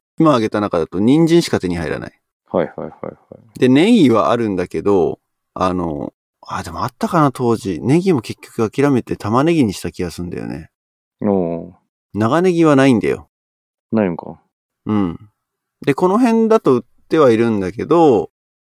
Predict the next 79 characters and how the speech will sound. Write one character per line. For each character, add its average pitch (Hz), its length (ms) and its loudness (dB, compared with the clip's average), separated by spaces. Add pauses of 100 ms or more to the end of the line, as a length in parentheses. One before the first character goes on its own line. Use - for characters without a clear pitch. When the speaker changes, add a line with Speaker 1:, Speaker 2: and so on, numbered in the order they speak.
(340)
Speaker 1:
ま 131 100 2
あ、 123 40 2
ほ 180 240 0
と 214 220 -2
ん 208 80 -2
ど 190 100 0
は 165 200 2
あ 147 40 0
の、 131 300 -2
な 110 220 -2
ん 101 60 -6
て - 100 -12
い 78 40 -6
う - 20 -12
の？ - 240 -14 (840)
万 147 380 0
能 185 180 2
ネ 135 120 4
ギ 101 280 -4 (360)
よ 110 140 0
り 98 60 -4
ち - 100 -4
ょ 98 40 4
っ - 40 -12
と - 100 -6
太 135 300 2
い 104 60 0
み 90 120 -6
た - 140 -10
い 65 80 -14
な。 60 180 -16 (680)
Speaker 2:
う 113 60 -2
ん。 101 420 -4 (220)
Speaker 1:
グ 113 140 0
リ 120 80 2
ー 117 140 2
ン 113 40 2
オ 113 40 2
ニ 101 140 -2
オ 87 80 -4
ン 82 40 -6
っ - 20 -8
て - 140 -10
い - 20 -6
う 80 40 -6
の 67 120 -8
が 65 220 -4 (380)
あ - 80 -10
っ - 80 -14 (140)
て、 67 280 -2 (800)
ま 123 80 -6
あ、 - 20 -2
そ - 100 -4
れ - 60 4
は 175 40 4
一 147 140 0
応 135 60 2
ネ 123 160 2
ギ 135 100 2
な 90 120 -2
ん 69 40 -10
だ 58 100 -12
け - 120 -12
ど、 87 160 -4
で 110 120 0
も 101 100 -2
な 123 100 0
ん 117 40 -4
か 98 100 -6
こ 87 100 -4
う - 20 -4
薬 104 300 0
味 151 120 -2
に 147 140 2
使 123 260 -2
う 123 200 0 (580)
ぐ 113 120 2
ら 107 120 2
い - 160 -8